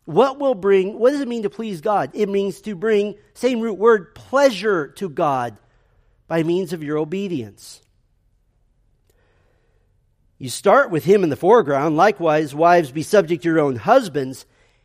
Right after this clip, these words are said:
and he fades. "A gentle and quiet spirit, which in God's sight is very precious." One day, Maintained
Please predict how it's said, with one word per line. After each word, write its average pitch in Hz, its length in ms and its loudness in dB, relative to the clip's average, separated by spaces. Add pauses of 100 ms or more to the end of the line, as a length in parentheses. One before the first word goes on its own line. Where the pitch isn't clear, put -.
(120)
and 151 140 -2
he 156 120 0
fades. 170 840 -2 (1160)
"A 123 80 -12
gentle 160 320 -2
and 147 80 -4
quiet 147 300 -2
spirit, 156 340 -4
which 139 220 -8
in 117 140 -10
God's 143 420 0
sight 107 340 -14
is 98 100 -18
very 101 240 -18
precious." - 640 -20 (3750)
One 202 400 -2
day, 175 400 2 (1200)
Maintained 170 1040 0